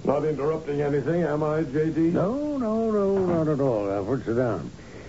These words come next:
Speaker 2: I've been wanting to talk to you anyway about our man Sims.
Speaker 1: Oh, Carl Sims, yes.
Speaker 2: Hmm.
Speaker 1: I'm putting him up for membership in the club tonight, you know.
Speaker 2: Yes. And you won't be sorry.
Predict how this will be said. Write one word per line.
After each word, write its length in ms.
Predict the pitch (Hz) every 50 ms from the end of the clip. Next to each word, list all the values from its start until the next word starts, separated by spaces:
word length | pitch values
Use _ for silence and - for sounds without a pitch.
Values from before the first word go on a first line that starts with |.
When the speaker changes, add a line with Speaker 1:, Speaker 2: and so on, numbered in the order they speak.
| - - - - - - - - - - -
Speaker 2:
I've 120 | 92 107
been 160 | 123 147 170
wanting 320 | 180 208 226 233 214 196 165
to 100 | 156 139
talk 320 | - 170 208 233 226 156
to 60 | 110
you 160 | 117 117 120
anyway 560 | 135 156 190 196 151 110 101 92 85 87 90 - - - - - - -
about 420 | - 92 92 90 - 104 104 104 101
our 240 | 101 98 101 98 98
man 680 | 95 95 98 98 92 90 87 87 85 82 82 80 76 - -
Sims. 480 | 160 170 151 120 85 76 73 73 - - - - - - - - - -
Speaker 1:
Oh, 80 | -
Carl 400 | - - - 98 101 98 85 73 - -
Sims, 280 | - 69 60 58 64 - -
yes. 280 | - 95 82 73 - -
Speaker 2:
Hmm. 300 | 98 113 120 113 98 80 - - - - - - - - - - - -
Speaker 1:
I'm 300 | - - 123 131 120 104
putting 220 | - 131 131 127 123
him 140 | 120 120
up 120 | 123 120 -
for 120 | - 110
membership 480 | 107 113 131 131 107 85 78 - 82 -
in 80 | -
the 80 | 73 78
club 300 | - - 110 110 98 87
tonight, 360 | - 76 71 76 82 87 82 73 - - - - - - -
you 80 | - -
know. 340 | 67 - 67 80 107 135 127 -
Speaker 2:
Yes. 480 | 95 104 120 131 160 175 185 151 101 - - - - - - - - - - - - - - - - -
And 100 | - 156
you 120 | 90 104
won't 240 | 123 165 208 214 175
be 120 | 190 202
sorry. 520 | 175 - 190 196 185 151 107 92 82 -